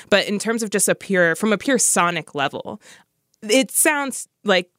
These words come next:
Drake to me, to be honest. And I say this as someone who, like, actually really likes Drake. I know it's problematic of me, but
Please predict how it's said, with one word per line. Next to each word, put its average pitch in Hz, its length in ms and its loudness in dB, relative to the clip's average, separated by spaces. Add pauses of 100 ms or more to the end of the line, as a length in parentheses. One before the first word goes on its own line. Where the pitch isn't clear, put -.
Drake - 300 0
to - 120 -8
me, - 220 -12
to - 80 -2
be 165 100 -8
honest. - 220 -8
And 240 120 4
I 247 60 4
say 285 240 -4
this 302 220 -4
as 262 100 -2
someone 220 240 2
who, 202 120 0
like, 175 180 4
actually 156 500 -2
really 156 240 -2
likes 147 240 -2
Drake. 165 220 2
I 156 60 0
know 147 120 -2
it's 135 80 -6
problematic 135 500 -2
of 143 60 -6
me, 143 160 -6
but - 140 -8